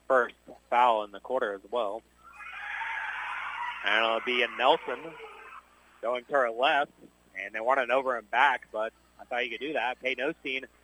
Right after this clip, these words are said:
throws up the wild shot. No. Kylie Osteen, uh, tries to save it from going out, but can't quite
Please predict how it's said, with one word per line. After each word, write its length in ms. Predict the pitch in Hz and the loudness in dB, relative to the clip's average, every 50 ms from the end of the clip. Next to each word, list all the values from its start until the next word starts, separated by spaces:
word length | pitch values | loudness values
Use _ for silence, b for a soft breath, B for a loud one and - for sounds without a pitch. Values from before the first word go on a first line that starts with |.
| _ _ - | _ _ 0
throws 180 | 139 147 147 | 2 2 2
up 100 | 156 143 - | 2 0 -2
the 80 | 143 117 | -2 2
wild 320 | 127 143 156 156 143 131 - - | 4 4 4 4 2 0 -2 2
shot. 240 | 180 165 160 156 135 117 120 | 4 4 4 4 2 -2 -2
No. 360 | 135 160 175 160 151 156 165 - _ _ _ _ _ _ | 0 2 2 2 0 -6 -8 -10 _ _ _ _ _ _
Kylie 360 | - 143 151 143 135 143 160 170 | 0 0 0 0 0 -2 -2 -4
Osteen, 320 | _ - 156 135 131 131 123 | _ -8 -10 -8 -6 -6 -8
uh, 60 | 117 - | -8 -4
tries 300 | - 135 135 147 165 151 _ - | 0 2 4 4 4 2 _ -8
to 100 | 139 117 - _ - | -8 -8 -8 _ -2
save 180 | 151 165 165 | 0 0 0
it 120 | 147 127 - | -2 -6 -8
from 140 | 127 123 | -8 -4
going 300 | 123 135 139 135 127 120 | -2 0 0 0 0 2
out, 240 | 131 147 160 147 127 | 2 4 2 2 0
but 140 | 120 117 113 - | -4 -6 -6 -4
can't 220 | - 151 147 - - | -4 -6 -6 -4 -2
quite 200 | 143 135 123 | -2 -2 -2